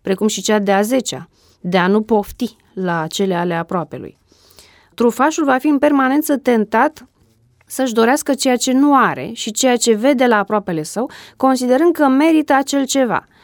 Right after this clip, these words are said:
Iar cu cât pofta asta e mai mare, cu atât, uh, e mai lipsit de scrupule, cu atât acționează pentru a căpăta obiectul poftei sale.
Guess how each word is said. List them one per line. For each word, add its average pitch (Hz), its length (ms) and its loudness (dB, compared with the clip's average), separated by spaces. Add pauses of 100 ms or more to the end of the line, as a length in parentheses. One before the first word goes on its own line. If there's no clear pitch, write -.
(240)
Iar 196 260 2
cu 208 120 -4
cât 233 200 -2
pofta 233 300 0
asta 196 280 -4
e 175 80 -2
mai 147 200 -4
mare, 214 280 0
cu - 120 -4
atât, 226 380 -2
uh, 185 440 0
e 180 60 -2
mai 175 180 -2
lipsit 175 260 -4
de 175 100 -2
scrupule, 247 680 -2 (540)
cu - 80 -4
atât 202 200 -2
acționează 202 880 0
pentru 196 240 0
a 190 60 2
căpăta 190 800 0
obiectul 196 380 -2
poftei 196 320 -6
sale. 156 380 -8